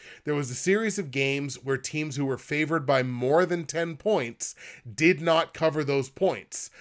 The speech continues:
some of which losing outright altogether. I bring this up now because since week seven, we've had seven such games and only one team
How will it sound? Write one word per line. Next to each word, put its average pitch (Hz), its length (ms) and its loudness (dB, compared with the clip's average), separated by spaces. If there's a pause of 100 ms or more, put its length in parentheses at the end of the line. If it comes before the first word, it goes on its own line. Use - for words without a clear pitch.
(140)
some 165 280 2
of 143 140 2
which 143 340 2
losing 139 600 -2
outright 127 600 0
altogether. 117 720 0 (300)
I 135 80 -2
bring 170 320 2
this 185 180 2
up 165 200 2
now 165 320 2
because 139 340 -4
since 165 400 -4
week 180 240 -4
seven, 139 560 0 (260)
we've 139 200 -4
had 139 200 -2
seven 185 560 2
such - 480 -4
games 143 640 -2 (220)
and 156 160 0
only 147 340 4
one 143 540 0
team 135 580 -2